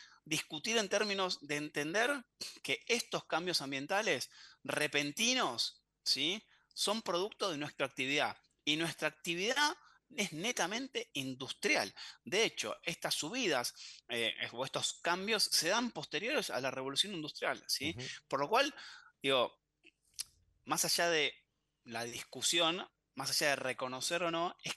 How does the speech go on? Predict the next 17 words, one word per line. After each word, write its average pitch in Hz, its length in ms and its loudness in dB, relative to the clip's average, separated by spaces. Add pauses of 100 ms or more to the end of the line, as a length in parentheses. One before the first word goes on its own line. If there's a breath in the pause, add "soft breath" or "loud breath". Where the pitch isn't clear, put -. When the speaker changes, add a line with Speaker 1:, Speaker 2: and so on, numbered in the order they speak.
Speaker 1:
qué 180 140 0
vamos 214 300 -2
a 156 40 -6
hacer 170 220 0
de 165 80 2
acá 151 100 0
al 165 80 0
futuro 165 600 0
si - 160 0
esto 156 240 -2
sigue. 170 420 2 (340 loud breath)
Porque, 135 220 -4
por 139 140 0
ejemplo, 147 500 0
en 131 120 -2
el 127 140 -2
gráfico 170 520 0